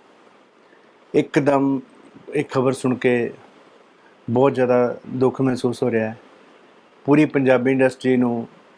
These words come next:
ਪੂਰੇ ਪੰਜਾਬ ਨੂੰ, ਪੂਰੀ ਦੁਨੀਆ ਨੂੰ ਬਹੁਤ ਵੱਡਾ ਘਾਟਾ ਪਿਆ ਹੈ ਦੋਸਤੋ। ਪਰਮਾਤਮਾ ਉਹਨਾਂ ਨੂੰ ਆਪਣੇ ਚਰਨਾਂ 'ਚ ਜਗ੍ਹਾ ਦੇਵੇ।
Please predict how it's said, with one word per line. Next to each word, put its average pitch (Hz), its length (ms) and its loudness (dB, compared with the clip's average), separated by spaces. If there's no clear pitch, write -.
ਪੂਰੇ 139 220 4
ਪੰਜਾਬ 123 520 2
ਨੂੰ, 117 300 -4
ਪੂਰੀ 139 280 2
ਦੁਨੀਆ 131 520 0
ਨੂੰ 113 260 -2
ਬਹੁਤ 143 320 2
ਵੱਡਾ 113 480 0
ਘਾਟਾ 113 260 0
ਪਿਆ 107 220 -2
ਹੈ 104 100 -2
ਦੋਸਤੋ। 110 440 -2
ਪਰਮਾਤਮਾ 123 520 2
ਉਹਨਾਂ 123 180 -2
ਨੂੰ 120 100 -4
ਆਪਣੇ 117 280 -4
ਚਰਨਾਂ 123 420 0
'ਚ - 220 -18
ਜਗ੍ਹਾ 113 240 0
ਦੇਵੇ। 104 240 -6